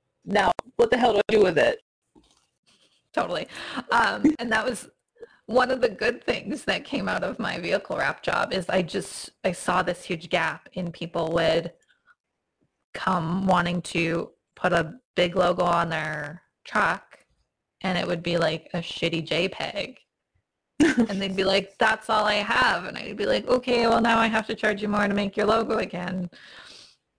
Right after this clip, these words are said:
Speaker 2: And I, and I saw this over and over again. So it was this huge gap that I was like, "No one will leave Paper Lime Creative not having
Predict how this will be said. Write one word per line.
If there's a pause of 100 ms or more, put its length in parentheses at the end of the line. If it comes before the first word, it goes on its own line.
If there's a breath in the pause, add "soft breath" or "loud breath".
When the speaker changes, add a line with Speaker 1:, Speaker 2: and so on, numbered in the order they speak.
(200)
Speaker 2:
And
I, (340)
and
I
saw
this
over
and
over
again.
So
it
was
this
huge
gap
that
I
was
like,
"No
one
will
leave (300)
Paper
Lime
Creative
not
having